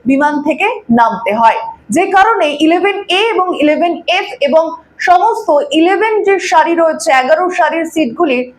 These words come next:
যাত্রীরা এড়িয়ে চলেন। তবে এবার যে ইলেভেন এ, সেই সিটটি লাকি বলে প্রমাণিত হলো বিশ্বাস কুমার রমেশের জন্য। জানা যাচ্ছে বিশ্বাস কুমার রমেশ একজন প্রবাসী ভারতীয়। তিনি তার ভাইয়ের সঙ্গে এদেশে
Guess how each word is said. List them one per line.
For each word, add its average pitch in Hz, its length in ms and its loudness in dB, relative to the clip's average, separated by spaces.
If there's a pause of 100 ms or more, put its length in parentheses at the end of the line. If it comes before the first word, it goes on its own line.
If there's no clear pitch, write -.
(220)
যাত্রীরা 294 480 2 (160)
এড়িয়ে 214 300 0
চলেন। 240 240 0 (440)
তবে 392 200 2 (200)
এবার 302 240 4 (320)
যে 392 100 2 (200)
ইলেভেন 392 360 0 (300)
এ, - 0 - (560)
সেই 381 360 0
সিটটি 403 320 2 (180)
লাকি 262 300 2
বলে 370 220 2
প্রমাণিত 311 360 0 (120)
হলো 294 160 2 (180)
বিশ্বাস 349 320 0 (100)
কুমার 294 280 2
রমেশের 196 460 0
জন্য। 226 160 2 (580)
জানা 330 220 2
যাচ্ছে 415 200 0 (200)
বিশ্বাস 381 360 0 (120)
কুমার 392 220 4 (100)
রমেশ 254 300 0 (420)
একজন 269 260 0 (100)
প্রবাসী 254 420 0 (100)
ভারতীয়। 190 380 -2 (600)
তিনি 339 220 2 (160)
তার 320 120 2 (100)
ভাইয়ের 330 380 0 (120)
সঙ্গে 277 320 0 (500)
এদেশে 302 300 0